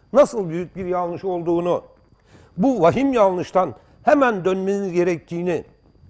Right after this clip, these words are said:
başarıyla sonuçlanmasını yürekten dilediğimiz Zeytin Dalı Harekatı sırasında "Acaba anladınız mı?" demiş Uğur Dündar. Çok doğru. Arkadaşlar, benim eşim hemşire. Normal hemşire. Ameliyathanede.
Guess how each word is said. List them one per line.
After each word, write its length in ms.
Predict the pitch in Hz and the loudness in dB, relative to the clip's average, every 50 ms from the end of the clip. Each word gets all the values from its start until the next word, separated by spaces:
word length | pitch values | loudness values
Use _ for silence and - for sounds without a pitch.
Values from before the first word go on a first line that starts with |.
| _ _ _ _ - | _ _ _ _ -4
başarıyla 540 | 113 147 156 - 214 208 220 254 233 220 190 | -2 -2 0 2 0 0 0 0 0 -2 0
sonuçlanmasını 720 | - 208 190 180 - - 190 190 190 185 - - 170 156 | 0 -2 -2 -2 -2 -2 -2 -2 -2 -4 -8 -8 -8 -8
yürekten 540 | 147 151 165 185 190 - - 233 247 240 202 | -4 -2 0 0 0 0 -2 -4 -4 -2 -6
dilediğimiz 500 | 190 180 185 165 175 185 185 165 139 131 | -6 -8 -8 -6 -6 -8 -8 -8 -6 -6
Zeytin 380 | 156 165 151 - 220 226 214 | -6 -6 -6 -6 -8 -6 -4
Dalı 120 | 202 185 165 | -2 -2 -2
Harekatı 540 | 156 170 170 170 - 196 170 165 - - | 0 0 -2 0 2 2 2 2 2 -2
sırasında 580 | - - 175 175 151 - 190 185 175 185 123 - - - - - - - _ - _ | -8 -8 -6 -6 -6 -6 -6 -2 0 0 0 0 -6 -16 -20 -20 -20 -20 _ -14 _
"Acaba 360 | 180 196 180 190 180 180 185 | -8 -6 -4 -4 -4 -4 -4
anladınız 600 | 180 175 165 160 160 160 147 156 165 202 240 208 | -4 -6 -6 -6 -8 -8 -8 -8 -8 -8 -10 -10
mı?" 160 | 175 147 92 - - - _ _ | -12 -14 -14 -16 -20 -20 _ _
demiş 340 | - 139 151 151 135 - - | -14 -10 -10 -10 -10 -10 -10
Uğur 200 | 143 135 131 117 | -8 -8 -8 -8
Dündar. 300 | 117 117 113 104 95 98 - | -10 -14 -14 -14 -14 -16 -8
Çok 260 | - - - - - | -8 -8 -8 -8 -14
doğru. 200 | 135 123 - - _ _ _ _ _ _ _ _ _ _ _ _ _ _ _ _ _ _ _ _ _ _ _ _ _ _ _ _ _ _ | -16 -16 -16 -16 _ _ _ _ _ _ _ _ _ _ _ _ _ _ _ _ _ _ _ _ _ _ _ _ _ _ _ _ _ _
Arkadaşlar, 600 | - 147 165 160 190 190 190 170 - 190 175 170 | -4 -4 -2 -2 -4 -6 -6 -6 -6 -8 -8 -8
benim 180 | 160 170 175 175 | -10 -12 -12 -14
eşim 240 | 180 - 185 175 139 | -14 -14 -16 -16 -14
hemşire. 480 | - 139 135 123 - 147 139 139 120 - _ _ _ _ _ _ _ _ _ _ _ _ _ _ _ | -14 -14 -16 -14 -16 -16 -16 -16 -18 -18 _ _ _ _ _ _ _ _ _ _ _ _ _ _ _
Normal 320 | 247 302 311 294 233 180 - | 0 0 0 0 -2 -8 -10
hemşire. 480 | - 127 113 98 - - 76 80 73 _ _ _ _ _ | -10 -12 -14 -14 -16 -20 -20 -20 -20 _ _ _ _ _
Ameliyathanede. 720 | 160 180 185 170 175 160 143 - 165 147 147 139 117 - - | -6 -6 -4 -4 -6 -6 -6 -6 -6 -6 -6 -8 -12 -16 -20